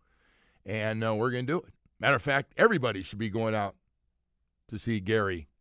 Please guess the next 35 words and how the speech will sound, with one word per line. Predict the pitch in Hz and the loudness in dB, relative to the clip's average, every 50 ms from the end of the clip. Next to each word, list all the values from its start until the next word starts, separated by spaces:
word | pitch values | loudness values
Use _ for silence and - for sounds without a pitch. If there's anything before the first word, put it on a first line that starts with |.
| _ _ - | _ _ -10
and | 98 87 | -6 -4
Harvey | 98 104 92 85 71 69 - _ _ _ _ | -2 -2 -2 -2 -6 -10 -18 _ _ _ _
'cause | - 110 101 | -14 -10 -6
they're | 98 123 120 | -4 -2 2
really | 117 127 131 123 117 | 2 2 2 2 0
damn | 107 127 120 117 | 0 -2 -2 0
good | 104 135 139 123 | 0 0 0 0
at | 104 | 0
what | 107 120 110 - | 0 -2 -2 0
they | - 117 113 | -2 -2 -2
do | 107 92 135 160 151 - - _ _ _ _ _ _ _ _ _ _ _ _ _ _ _ _ _ _ _ _ _ _ _ _ _ _ _ _ _ _ _ | -2 -2 -4 -4 -4 -6 -12 _ _ _ _ _ _ _ _ _ _ _ _ _ _ _ _ _ _ _ _ _ _ _ _ _ _ _ _ _ _ _
when | _ 117 117 | _ -2 -2
it | 120 104 | -2 0
comes | - 139 131 120 110 95 - | 0 -2 -2 0 -2 -8 -6
to | - 131 127 120 113 113 101 - - - - _ - - - - - _ _ _ _ _ _ _ | -2 0 2 2 2 0 -2 -6 -12 -20 -20 _ -20 -20 -20 -20 -20 _ _ _ _ _ _ _
personal | _ - 123 113 - - 120 113 107 104 107 - _ - | _ -4 -4 -4 -4 -6 -6 -4 -4 -4 -6 -8 _ -6
injury | 143 180 185 123 113 92 80 76 | -4 -4 -4 -4 -6 -8 -10 -12
for | - - 87 87 | -14 -14 -16 -14
folks | - - 87 82 - - | -10 -10 -12 -12 -10 -14
out | - 78 76 76 | -14 -14 -14 -14
there. | - 73 69 80 - | -16 -16 -16 -12 0
All | - 139 | 4 6
right, | 143 131 113 - - | 6 6 6 4 2
listen, | 139 147 - 127 113 | 0 0 2 0 0
we've | 120 135 117 | 0 -2 2
got, | 107 131 120 113 95 - 120 | 4 4 4 4 2 0 0
uh, | 113 107 101 95 - - | 0 2 2 0 -2 -4
a | 107 | -2
lot | 107 113 117 117 | 0 2 2 2
of | 104 - | 0 -2
stuff | - 123 104 - | -2 -4 -4 -4
to | - 101 | -6 -8
get | 92 104 104 98 - | -4 -4 -4 -4 -4
to | - 98 | -6 -6
here, | 98 104 104 101 101 92 | -4 -2 0 0 0 -2